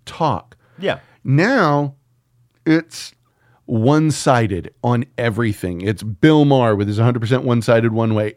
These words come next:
Speaker 1: It's Sean Hannity with his
Speaker 2: Yeah.
Speaker 1: hundred percent. It's Bill O'Reilly doing what's best for you. It's
Speaker 2: Yes.
Speaker 1: all of, you know, Chris Matthews. It's all of this bullshit that is designed to get one gr-, it's why I stopped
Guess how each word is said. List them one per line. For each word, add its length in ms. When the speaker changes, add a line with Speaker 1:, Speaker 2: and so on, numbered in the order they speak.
Speaker 1:
It's 360
Sean 420
Hannity 440
with 120
his 100
Speaker 2:
Yeah. 60
Speaker 1:
hundred 180
percent. 240
It's 120
Bill 360
O'Reilly 840
doing 240
what's 140
best 280
for 140
you. 600
It's 260
Speaker 2:
Yes. 200
Speaker 1:
all 340
of, 120
you 80
know, 140
Chris 360
Matthews. 520
It's 140
all 220
of 100
this 140
bullshit 560
that 260
is 260
designed 760
to 440
get 260
one 400
gr-, 100
it's 220
why 280
I 80
stopped 520